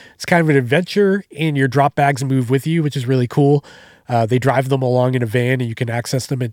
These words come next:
various aid stations. Another favorite race of mine that a lot of people don't know about is called the,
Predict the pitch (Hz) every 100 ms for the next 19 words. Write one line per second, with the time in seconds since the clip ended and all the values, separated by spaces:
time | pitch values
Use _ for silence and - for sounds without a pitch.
0 | - 127 135 123 131 113 - 131 123 151
1 | 143 - - - _ _ _ _ _ 175
2 | 175 190 208 196 - - 170 170 170 -
3 | - 160 - 175 175 180 180 165 156 143
4 | - 143 147 156 147 131 135 131 139 139
5 | 143 139 - 147 123